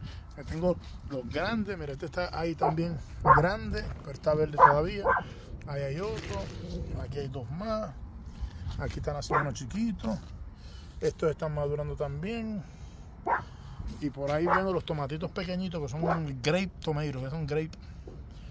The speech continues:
Le dicen grape, son chiquitos. Y tengo cebollines también ahí. Pap. Ese es mi sembrado. Entonces tengo por acá.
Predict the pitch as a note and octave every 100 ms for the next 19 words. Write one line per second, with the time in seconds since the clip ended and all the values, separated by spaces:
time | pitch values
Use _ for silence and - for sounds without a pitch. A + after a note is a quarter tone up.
0 | - - - C#3 B2+ D#3 D#3+ D3 C3 A#2+
1 | D3+ D3+ C#3+ - - - - - - -
2 | - - - - - - - - - C#3
3 | D3 D#3 D3 D#3+ D3 C#3 D#3 C#3+ - C#3+
4 | C#3+ C#3+ C#3+ E3+ G#3+ G#3 G3 - - A3
5 | G#3+ G#3+ G#3+ G#3+ - - - - - -
6 | - - - - - - - - - -
7 | - - - - - - - - - -
8 | - - - - - - - - - -
9 | C#3 - F3 D#3+ D3 D#3 C#3+ D#3 D#3+ D#3
10 | C3+ C#3+ D3 D3 D#3 D#3 C#3+ D3 C#3 D3+
11 | D3 C#3